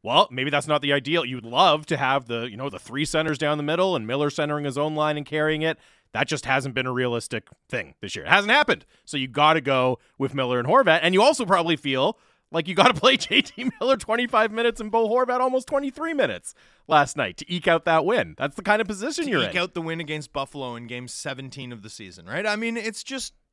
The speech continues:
Speaker 2: you know, we're gonna do this, like, here, <sighs>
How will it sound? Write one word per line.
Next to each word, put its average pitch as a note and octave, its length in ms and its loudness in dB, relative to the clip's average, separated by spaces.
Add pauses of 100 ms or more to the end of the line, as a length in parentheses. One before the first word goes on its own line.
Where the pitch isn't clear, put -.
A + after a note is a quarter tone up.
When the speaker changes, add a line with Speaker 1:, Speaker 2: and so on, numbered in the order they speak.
(1400)
Speaker 2:
you G3+ 80 -4
know, E3+ 80 2
we're F#3+ 160 2
gonna A#3 180 -2
do G3 120 -4
this, E3+ 200 -8
like, D3 140 -6
here, G#3 180 -10 (260)
<sighs> - 160 -20